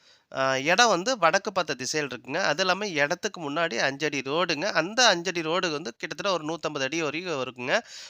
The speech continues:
மெயின் ரோடு வந்து உங்களுக்கு இருபது அடி ரோடுங்க. அந்த இருபது, இருபது அடி ரோட்ல இருந்து ஒரு அஞ்சு அடி ரோடு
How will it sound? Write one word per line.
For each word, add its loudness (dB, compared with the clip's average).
மெயின் 4
ரோடு 2
வந்து 0
உங்களுக்கு -2
இருபது -2
அடி -2
ரோடுங்க. -2
அந்த -8
இருபது, -4
இருபது -2
அடி -2
ரோட்ல -2
இருந்து -2
ஒரு 2
அஞ்சு 4
அடி 4
ரோடு 2